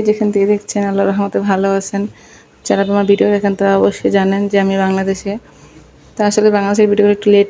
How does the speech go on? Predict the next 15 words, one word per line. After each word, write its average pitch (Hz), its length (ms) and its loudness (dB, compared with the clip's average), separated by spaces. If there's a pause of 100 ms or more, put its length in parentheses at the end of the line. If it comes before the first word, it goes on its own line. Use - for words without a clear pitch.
লেট 202 200 0
যাচ্ছে, 196 380 0
কারণ 196 240 0
আমি 202 140 0
সময় 208 260 0
দিতে 202 160 0
পারতেছি 196 380 -2
না, 196 160 0
সেজন্য। 196 420 0 (1040)
তো 190 80 2 (180)
ঈদের 196 320 0
পরের 196 280 4 (100)
ভিডিও 196 220 4
এটা 190 260 0
আসলে, 202 320 -2